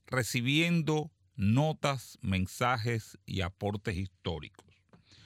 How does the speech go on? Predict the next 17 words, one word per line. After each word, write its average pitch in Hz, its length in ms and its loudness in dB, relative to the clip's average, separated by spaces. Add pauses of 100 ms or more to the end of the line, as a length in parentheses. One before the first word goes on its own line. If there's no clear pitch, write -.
(380)
Ante 120 240 2
nosotros, 180 840 2 (220)
un 151 160 0
recuerdo, 156 680 2 (500)
un 135 140 2
concejal 143 880 4 (500)
de 95 120 -2
la 98 100 2
ciudad 98 460 2
de 120 160 2
La 117 100 6
Habana, 117 480 2 (500)
el 92 160 -2
doctor 123 680 0 (400)
Manuel 110 580 4
Gutiérrez 107 800 0
Macún, 104 640 2